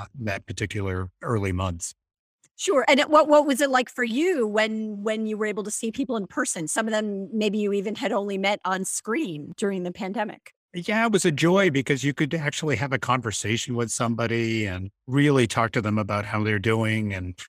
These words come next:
Speaker 1: you know, what are they wrestling with and all those kinds of things. And getting around to our di-,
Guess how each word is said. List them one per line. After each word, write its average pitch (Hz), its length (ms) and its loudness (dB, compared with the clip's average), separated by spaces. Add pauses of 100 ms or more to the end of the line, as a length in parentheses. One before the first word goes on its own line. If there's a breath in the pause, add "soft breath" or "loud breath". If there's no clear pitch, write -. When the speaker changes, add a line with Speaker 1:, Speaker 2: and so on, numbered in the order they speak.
(340)
Speaker 1:
you 120 80 0
know, 104 80 2
what 104 180 0
are 117 60 2
they 110 160 2
wrestling 117 480 0
with 110 460 -2
and 98 160 -6
all 104 180 -2
those 110 260 0
kinds 101 280 -4
of 92 80 -6
things. 95 560 -6
And 117 240 0
getting 135 260 4
around 120 320 2
to 117 140 0
our 110 100 2
di-, 107 300 0